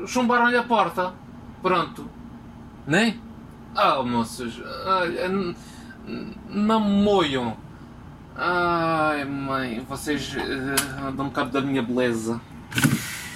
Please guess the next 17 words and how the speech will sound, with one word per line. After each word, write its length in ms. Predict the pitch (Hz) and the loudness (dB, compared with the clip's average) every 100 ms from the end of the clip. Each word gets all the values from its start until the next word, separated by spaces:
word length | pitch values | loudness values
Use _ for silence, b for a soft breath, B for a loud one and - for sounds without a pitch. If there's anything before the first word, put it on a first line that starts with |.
| - | -6
E 400 | 185 190 190 214 | -2 0 -2 -4
que 80 | - | 0
mais 240 | 196 190 - | 2 2 0
é 60 | |
que 100 | - | -2
eu 60 | 339 | 0
queria 260 | - - 127 | 2 0 0
dizer? 360 | 117 101 - - - | 0 0 -2 -8 -8
Agora 280 | - 240 | -4 -2
esqueci-me 480 | 277 330 294 302 240 | 2 2 2 2 2
por 140 | - - | -2 -2
causa 220 | 180 160 | -2 -4
aqui 180 | - 139 | -8 -8
da 140 | 127 | -8
senhora. 400 | - 127 127 127 - - - B B B B - - - - - - 127 | -10 -6 -6 -8 -14 -18 -18 B B B B -18 -18 -18 -18 -12 -8 -2
E, 240 | 117 113 | 0 2
hum, 760 | 113 110 110 107 101 101 101 | 4 2 2 -2 -4 -4 -4